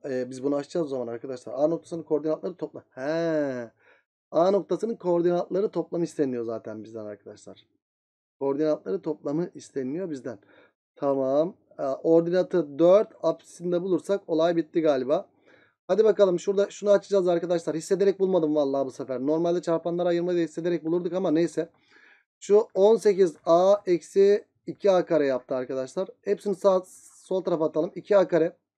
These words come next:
eksi on sekiz A artı on altı eşittir sıfır yaptı. Hatta ikiye de bölelim. A kare eksi dokuz A artı kaç geldi arkadaşlar burası? Sekiz eşittir sıfır geldi.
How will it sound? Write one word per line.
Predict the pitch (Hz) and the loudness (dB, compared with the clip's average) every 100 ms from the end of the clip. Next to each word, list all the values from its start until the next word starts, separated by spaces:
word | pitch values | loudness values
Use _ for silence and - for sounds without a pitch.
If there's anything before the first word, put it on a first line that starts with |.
| _ _ _ _ _ _ _ | _ _ _ _ _ _ _
eksi | 170 165 - | -2 -2 0
on | 196 202 | 2 2
sekiz | 214 185 185 | 2 0 2
A | 190 202 - _ _ _ _ _ _ | 4 2 -2 _ _ _ _ _ _
artı | 156 170 170 | 0 0 0
on | 202 196 | 0 2
altı | 185 175 202 196 | 0 0 -2 -4
eşittir | 170 196 185 | -8 -8 -10
sıfır | - 175 | -10 -2
yaptı. | 190 185 202 | 0 4 4
Hatta | 196 202 | 6 4
ikiye | 190 - 214 | 4 2 4
de | 202 | 4
bölelim. | 185 185 226 - | 4 2 -2 -4
A | 185 185 | -4 0
kare | 202 190 | 2 2
eksi | 175 - 202 247 _ _ 151 | 0 2 2 2 _ _ -4
dokuz | 170 202 190 | -2 0 4
A | 190 220 - _ _ _ _ _ _ | 6 4 0 _ _ _ _ _ _
artı | 156 170 175 214 233 - | 2 2 4 2 2 2
kaç | 202 202 | 2 2
geldi | 190 175 170 | 2 2 2
arkadaşlar | 165 165 160 160 160 | 2 0 -2 -2 -2
burası? | 165 160 233 - _ _ _ _ _ _ _ _ _ _ _ _ _ _ _ _ _ _ | -2 -2 -6 -6 _ _ _ _ _ _ _ _ _ _ _ _ _ _ _ _ _ _
Sekiz | - 170 214 196 | -2 -2 0 -2
eşittir | 190 175 165 180 | -4 -6 -6 -10
sıfır | 180 170 | -8 -4
geldi. | 160 147 165 196 | 2 2 2 -4